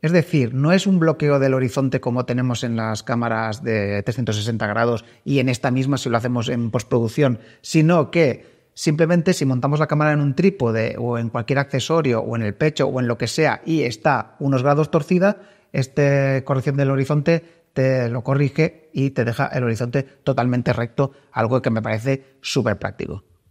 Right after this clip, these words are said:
La cámara ahora también es compatible con, eh, el buscador de dispositivos de Apple, con el Apple's Find.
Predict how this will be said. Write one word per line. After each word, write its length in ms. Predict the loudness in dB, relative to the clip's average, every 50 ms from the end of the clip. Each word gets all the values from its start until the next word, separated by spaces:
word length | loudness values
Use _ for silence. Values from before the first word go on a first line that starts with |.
| _ _ _ _ _ _ _ _ _
La 160 | -2 -2 0
cámara 380 | 2 2 2 2 2 2 2 2
ahora 580 | 0 -2 -2 -2 -2 2 2 2 2 2 0
también 420 | -2 -2 -2 0 2 2 2 0 0 0
es 200 | 0 0 0 0
compatible 760 | 0 0 0 2 0 0 2 0 2 2 2 2 0 0
con, 340 | 0 2 2 2 2 0 -2 0
eh, 840 | 2 2 4 4 2 2 2 2 0 0 0 0 0 -2 -2 -2 -2
el 320 | -2 -2 -4 -4 -6 -6 _
buscador 540 | -6 -4 -4 -2 0 0 2 2 2 2
de 160 | 2 2 2 2
dispositivos 680 | 0 -2 -2 -4 -4 -2 -2 -2 -2 -2 -2 -2 -2
de 180 | -2 -2 -2 -2
Apple, 320 | -2 -6 0 2 0 2 2
con 160 | 0 0 0
el 120 | 0 -2 -2
Apple's 420 | -4 -4 0 0 0 0 -2 -6 -12 _
Find. 420 | -2 0 0 0 2 0 -4 -6